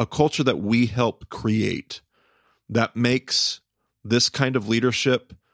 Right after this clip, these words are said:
these kind of models, this kind of pursuit successful, the go-to. There's something that we are a part of that I,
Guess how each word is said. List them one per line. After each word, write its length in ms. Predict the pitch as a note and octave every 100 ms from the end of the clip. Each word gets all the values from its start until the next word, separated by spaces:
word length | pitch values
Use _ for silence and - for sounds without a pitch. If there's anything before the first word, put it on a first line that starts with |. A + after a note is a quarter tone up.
| _ _
these 340 | G#2 A#2 A#2+
kind 280 | - C3 B2
of 120 | A2+
models, 840 | G#2+ G#2 G2+ G2+ G#2+ G#2 G2+ - - _ _ _ _ _ _ _
this 280 | G#2+ A#2 A#2
kind 240 | - C3
of 140 | B2 -
pursuit 760 | B2 G2+ - A2+ G#2 - - - _ _ _ _ _ _ -
successful, 1080 | - C3+ - - C#3 - - C3+ C3 C3+ A2
the 100 | A2
go-to. 920 | G2 A2+ C3 C3 - B2+ B2+ B2 A#2+ _ _ _ _ _ -
There's 160 | A#2
something 260 | E3+ D#3+ E3
that 140 | D3
we 340 | G#2 G2+ A#2 A#2+
are 180 | G2+ G2
a 40 |
part 300 | - G2 F#2
of 120 | F2+
that 120 | G2+
I, 120 | G2+